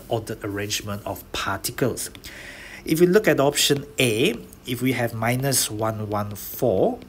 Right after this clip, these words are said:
degrees Celsius and we have minus eighty degrees Celsius, this is boiling point, this is melting point.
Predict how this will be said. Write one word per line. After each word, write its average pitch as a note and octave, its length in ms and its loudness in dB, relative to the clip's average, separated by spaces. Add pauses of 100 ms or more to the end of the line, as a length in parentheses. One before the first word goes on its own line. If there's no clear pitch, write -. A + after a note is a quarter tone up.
(260)
degrees - 320 -6
Celsius G#3+ 640 0
and C#3+ 160 0
we C#3+ 80 6
have B2+ 100 4
minus A#2 340 -2
eighty G#2+ 300 -2
degrees F#2 340 -6
Celsius, F3+ 800 4 (340)
this E3 200 4
is B2 140 0
boiling A2+ 420 -2
point, A#3+ 540 -2
this A#2+ 160 -2
is G2 140 -6
melting G#2+ 400 -2
point. A2+ 420 -4